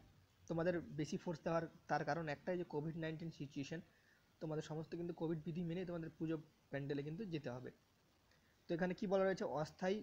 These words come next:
হোমগার্ড বা ডাব্লিউবিটিএইচজি প্রতি বছর নিয়োগ করা হয় পুজোর আগে। পশ্চিমবঙ্গের বিভিন্ন জনবহুল এলাকা যেমন কলকাতা, হাওড়া, বর্ধমান, সাঁতরাগাছি জংশন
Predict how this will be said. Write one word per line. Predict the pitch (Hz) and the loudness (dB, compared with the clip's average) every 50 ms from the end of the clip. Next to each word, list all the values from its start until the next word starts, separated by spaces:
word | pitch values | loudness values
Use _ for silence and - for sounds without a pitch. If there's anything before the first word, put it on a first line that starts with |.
| - - | -4 -8
হোমগার্ড | - 147 151 156 170 170 180 185 175 | -6 -4 -2 0 2 4 4 4 4
বা | 165 165 156 151 151 | 4 4 4 4 2
ডাব্লিউবিটিএইচজি | 147 147 156 151 151 175 185 175 165 185 190 190 262 - - - _ _ _ _ _ _ _ - - _ _ - 220 202 202 185 190 175 139 - 196 196 | 2 0 0 0 2 2 0 0 0 -2 -4 -4 -8 -10 -14 -20 _ _ _ _ _ _ _ -20 -20 _ _ -4 2 6 8 8 8 6 4 0 -2 -2
প্রতি | 180 - 180 - 196 | 0 0 -2 0 0
বছর | 180 185 180 214 | 0 0 0 0
নিয়োগ | 175 165 165 170 175 - - | 0 0 2 0 0 0 0
করা | 185 170 170 | 2 4 4
হয় | 160 170 185 170 - | 4 4 2 0 -2
পুজোর | 190 156 160 175 147 | -2 0 2 4 4
আগে। | 131 143 156 - - - - - - - - _ - | 4 4 2 -2 -4 -6 -12 -20 -20 -20 -20 _ 0
পশ্চিমবঙ্গের | 196 185 - - 226 208 202 202 202 214 208 | 0 0 0 0 0 0 0 2 2 2 2
বিভিন্ন | 175 165 175 170 180 185 185 190 196 196 175 - | 2 2 4 4 4 4 2 2 0 0 -2 -2
জনবহুল | 151 160 156 160 175 175 175 180 190 190 185 - | -2 0 0 2 2 0 2 4 4 2 2 0
এলাকা | - 156 151 151 147 - 170 175 175 - 165 151 | 0 0 2 2 2 2 2 0 0 0 -2 0
যেমন | 160 151 160 165 160 | 0 0 2 0 0
কলকাতা, | - - 151 156 175 160 - 170 160 | 0 0 0 2 2 2 2 2 2
হাওড়া, | 147 139 139 151 156 156 | 2 2 2 2 2 2
বর্ধমান, | 147 143 131 131 139 135 139 147 151 156 | 2 2 0 0 0 -2 -2 -2 -2 -2
সাঁতরাগাছি | 147 - 123 - - 143 139 147 143 - - 165 | -2 -2 -4 -2 0 0 0 2 0 0 -2 -4
জংশন | 151 139 135 143 135 - 156 160 | -2 -2 -2 -2 -4 -4 -4 -4